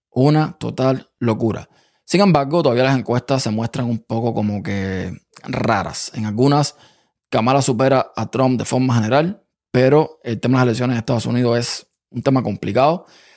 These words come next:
Depende mucho del colegio electoral y depende mucho de unos estados pendulares, unos estados que van para aquí, van para allá, que son los que al final deciden quién gana estas elecciones.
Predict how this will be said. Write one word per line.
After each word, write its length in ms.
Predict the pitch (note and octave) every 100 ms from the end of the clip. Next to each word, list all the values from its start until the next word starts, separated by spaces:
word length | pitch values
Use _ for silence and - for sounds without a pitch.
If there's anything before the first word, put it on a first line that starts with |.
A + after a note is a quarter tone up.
| _
Depende 360 | - A2+ C3+ C3+
mucho 320 | C3+ C#3 B2+
del 80 | A#2
colegio 260 | A#2 B2
electoral 420 | A#2+ - A#2 C#3 A#2
y 40 |
depende 280 | A2 B2 C3
mucho 460 | B2 C3 C#3 C3+ - _ _
de 160 | - A2
unos 440 | B2+ C3 B2+ - -
estados 640 | G#2+ - A#2 A#2+ B2 B2
pendulares, 920 | - - A2 G#2 G#2+ B2 B2 D#3 - -
unos 160 | A#2+
estados 380 | A2+ - B2 A#2+
que 260 | - G#2 -
van 260 | G2+ A#2+ A2
para 120 | A2
aquí, 120 | A#2+
van 140 | A#2
para 280 | B2 G#2 A#2
allá, 100 | C3 _ - - - _
que 120 | - A2
son 140 | B2+
los 60 | B2+
que 60 |
al 60 | A2+
final 200 | A#2 A#2+
deciden 640 | A2 - A#2 A2 B2+ - _
quién 260 | - A2+ A2
gana 380 | G#2 G#2 A2 _ _
estas 320 | - A2 A2 G2+
elecciones. 420 | F2 F#2+ E2+